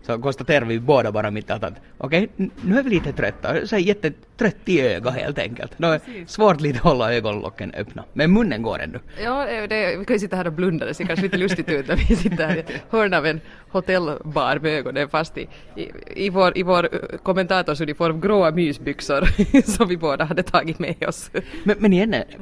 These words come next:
Speaker 1: en ny poddidé, eftersom
Speaker 2: Ja.
Speaker 1: ni alltid brukar komma med de här emellanåt.
Speaker 2: Ja.
Speaker 1: En sån här, en podd som alltid görs i mörkret. <laughs> Och så, och så någon sätter igång en bandning och så måste man leta sig fram till mikrofonen och bara, ja, alltså, så totalt mörkt att man inte ser något.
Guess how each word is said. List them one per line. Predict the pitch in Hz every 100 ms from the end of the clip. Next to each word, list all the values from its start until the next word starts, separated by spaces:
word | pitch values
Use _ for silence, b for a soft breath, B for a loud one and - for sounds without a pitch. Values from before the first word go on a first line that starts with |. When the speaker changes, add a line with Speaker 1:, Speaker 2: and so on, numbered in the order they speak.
| 95
Speaker 1:
en | 123
ny | 180
poddidé, | 196 101 92 80 101 202 - B B
eftersom | - 120 135
Speaker 2:
Ja. |
Speaker 1:
ni | 123
alltid | 156 131
brukar | 120 131
komma | 135
med | 107 107
de |
här | 120
emellanåt. | 113 110 131 -
Speaker 2:
Ja. | 233
Speaker 1:
En | 226
sån | 175
här, | 147 B
en | - 165
podd | 214 170
som | 139 117
alltid | 156 -
görs | 123 117 110
i | 139
mörkret. | 165 190 - - - - -
<laughs> | 202 - - - - - -
Och | -
så, | - - - B B
och | -
så | - 196 - B
någon | B 208
sätter | 220 165 135
igång | 147 160
en | 131
bandning | 127 170 143 131
och |
så | 131
måste | 170 151
man |
leta | 151 170 147
sig | 123
fram | 131 143 131
till | 120
mikrofonen | 110 - 110 127 123 113
och | 110 - B
bara, | - -
ja, | 214 127 - B - -
alltså, | 185 185 -
så | -
totalt | 175 190 170 151
mörkt | 151 143
att | 120
man | 120
inte | 123 120
ser | 107
något. | 120 107